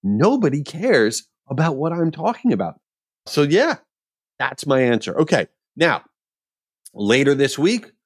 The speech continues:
is going to be our ten-minute episodes. You gotta check them out, and I hope you're crushing it.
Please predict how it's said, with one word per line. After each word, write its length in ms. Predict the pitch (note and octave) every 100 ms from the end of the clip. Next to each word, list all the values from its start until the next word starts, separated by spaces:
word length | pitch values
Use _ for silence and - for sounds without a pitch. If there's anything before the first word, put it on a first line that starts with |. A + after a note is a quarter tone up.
| _ -
is 120 | B2
going 160 | C#3+ C3+
to 60 | B2+
be 160 | B2+
our 300 | A#2+ A2 G#2+
ten-minute 480 | - D3 E3 D#3 D#3
episodes. 580 | D#3+ F3 D#3+ F#3 F#3+ - _ _
You 100 | B2
gotta 360 | A#2 C#3+ D3 D#3+
check 300 | - E3 D#3
them 200 | D3+ D3
out, 320 | D3+ F#3+ - _ _ -
and 600 | C3 C3 B2+ B2 B2 A#2+
I 120 | - G#3
hope 180 | B3
you're 100 | E3+
crushing 420 | - C#3+ A#2+ G2
it. 120 | E2